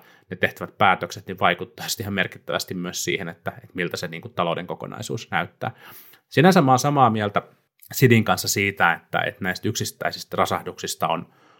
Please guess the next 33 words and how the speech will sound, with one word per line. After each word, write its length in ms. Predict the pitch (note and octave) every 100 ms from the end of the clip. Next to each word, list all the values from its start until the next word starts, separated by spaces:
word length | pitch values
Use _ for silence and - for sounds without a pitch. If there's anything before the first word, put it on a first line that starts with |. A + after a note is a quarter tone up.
| _ _
on 100 | E2+
jotenkin 300 | E2 F2 F2+
vähän 200 | - F2
tympäsevää, 720 | G2+ F#2 - F2 E2 E2 - - - A2+
tympäsevää 520 | C#3 C#3 C#3 G#2 F2+
niinku 200 | F2 F2+
spekuloida 600 | - G#2 G2+ G2 F2 F#2
liikaa. 560 | G#2+ G2+ - F2 E2+ - - _
Se, 160 | - G2
mikä 220 | A2 A#2
mun 160 | G2
mielestä 220 | G2+ F#2+ -
tässä 200 | G2 F#2+
hetkessä 360 | - G2+ -
on 180 | G#2 A#2+
kiinnostavaa, 640 | G#2 F2+ F2 - E2+ E2 D#2+
että 160 | -
nyt 160 | F2+ F2
käydään, 520 | F#2+ F2 E2 E2 E2 _ _ _ _ -
käydään 460 | G#2 G2+ F#2 E2+
sitten 300 | F#2+ - -
sitä 480 | - D#2+ E2+ E2 E2 - _ G2+
vääntöä 480 | G2 F#2 E2+ E2+ E2+
myös 360 | F2 F2 -
näistä 480 | F2 E2+ - E2+ - - -
niinku 180 | E2+
työntekijöiden 880 | F2 - A2+ G#2 G2+ - F#2 E2+ E2+
asemaan 600 | F#2 - F#2 E2+ E2 E2
ja, 200 | E2 E2+ -
ja, 220 | F#2 E2+ G2
ja 200 | F2+ F#2
ammattiyhdistysliikkeen 1040 | F2+ - E2+ E2 - - E2 - - E2+
asemaan 560 | F2 - E2+ E2 E2